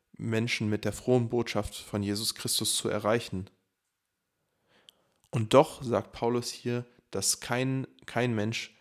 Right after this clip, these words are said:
dass die Menschen keine Entschuldigung haben, weil Gott sich in seinen Werken zeigt.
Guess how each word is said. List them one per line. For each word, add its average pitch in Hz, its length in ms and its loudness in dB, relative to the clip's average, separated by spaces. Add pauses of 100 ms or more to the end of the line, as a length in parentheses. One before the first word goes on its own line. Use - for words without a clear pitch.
(500)
dass - 380 -2
die 117 160 -4
Menschen 120 360 2
keine 127 340 0
Entschuldigung 104 600 0
haben, 92 400 -6 (1080)
weil 104 160 0
Gott 107 220 0
sich 123 200 2
in 107 100 -2
seinen 107 320 2
Werken 101 320 -2
zeigt. - 500 -6